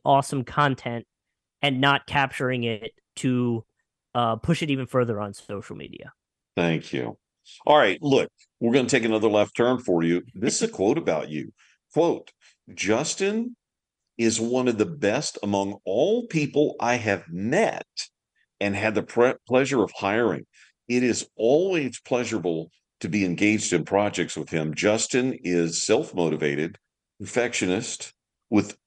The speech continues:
Speaker 2: great interpersonal skills. He is responsible and detail-oriented. His open-minded approach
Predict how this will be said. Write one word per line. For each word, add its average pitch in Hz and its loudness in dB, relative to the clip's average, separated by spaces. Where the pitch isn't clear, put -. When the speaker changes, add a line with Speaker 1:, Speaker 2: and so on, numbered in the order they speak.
Speaker 2:
great 110 2
interpersonal 113 2
skills. 90 -2
He 110 0
is 101 2
responsible 107 -2
and 87 -6
detail-oriented. 90 0
His 107 0
open-minded 131 2
approach 95 -2